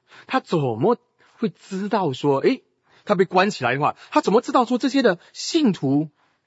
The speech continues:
他们的需要是什么呢？他怎么知道他做什么呢？经文十五节就说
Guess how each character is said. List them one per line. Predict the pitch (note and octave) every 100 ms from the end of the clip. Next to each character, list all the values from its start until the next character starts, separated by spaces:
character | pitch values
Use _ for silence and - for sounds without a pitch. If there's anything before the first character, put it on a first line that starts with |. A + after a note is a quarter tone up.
| _ _ _
他 | - G#3
们 |
的 | E3+
需 | - G#3
要 | G3
是 | E3+
什 | - G#2
么 | G#2+
呢？ | A#2+ B2+ _ _ _ -
他 | B3+
怎 | D#3+
么 | E3+
知 | G#3+
道 | G#3
他 | D3+ -
做 | C4 A#3
什 | C#3 G2
么 | E2+
呢？ | F#2 G2 _ _ _ _ _ _ _
经 | - E3
文 | D3+
十 | D#3+
五 | C#3+
节 | A#2+
就 | B2+
说 | C3+ C3+